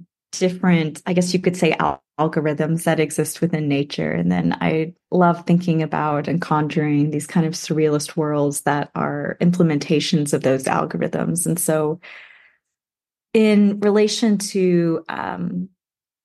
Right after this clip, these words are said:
the butterfly effect, it was an experimental mathematical idea that came out of M I T in the nineteen seventies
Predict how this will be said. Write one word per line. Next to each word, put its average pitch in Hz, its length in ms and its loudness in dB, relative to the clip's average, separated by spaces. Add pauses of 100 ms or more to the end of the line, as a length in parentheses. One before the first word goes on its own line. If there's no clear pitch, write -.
(240)
the 196 80 2
butterfly 233 480 0
effect, 170 520 0
it 226 200 0
was 202 360 2
an 202 140 -4
experimental 214 720 0
mathematical 175 640 0
idea 160 440 0
that 165 140 -4
came 170 220 0
out 165 140 2
of 156 120 -4
M 156 160 -2
I 156 120 -2
T 170 280 2
in 160 60 0
the 156 80 -2
nineteen 151 460 -2
seventies 151 920 0